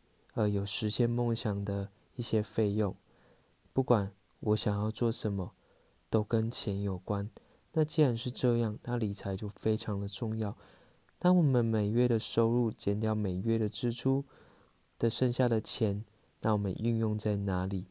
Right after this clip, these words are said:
这样子非常的重要。你是用于投资自己呢，还是把它花掉呢？我觉得差了非常的多。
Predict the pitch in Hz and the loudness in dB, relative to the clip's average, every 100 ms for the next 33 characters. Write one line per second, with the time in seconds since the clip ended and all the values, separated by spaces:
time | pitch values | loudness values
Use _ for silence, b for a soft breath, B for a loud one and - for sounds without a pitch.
0 | b b - 104 101 101 90 - 101 104 | b b -6 -2 -2 -2 -4 -2 -2 -2
1 | 98 101 104 101 101 95 b b b b | -4 -4 -4 -2 -2 -4 b b b b
2 | _ 120 - 143 151 143 120 120 - 117 | _ -6 0 2 4 2 0 -2 -2 -2
3 | 120 147 - 180 175 127 117 113 113 - | 2 0 4 2 2 0 0 0 0 -4
4 | b b b - 107 - 107 101 101 - | b b b -4 -2 -2 -2 -2 -4 -4
5 | 107 107 - 110 104 104 104 - b b | -4 -4 -2 0 0 -2 -4 -8 b b
6 | b b 107 - 107 101 101 _ - - | b b -4 -2 -2 -2 -4 _ -18 -6
7 | 104 98 - - 110 110 120 104 101 101 | -2 -2 -4 -2 0 0 -2 0 -2 0
8 | 107 110 | 0 0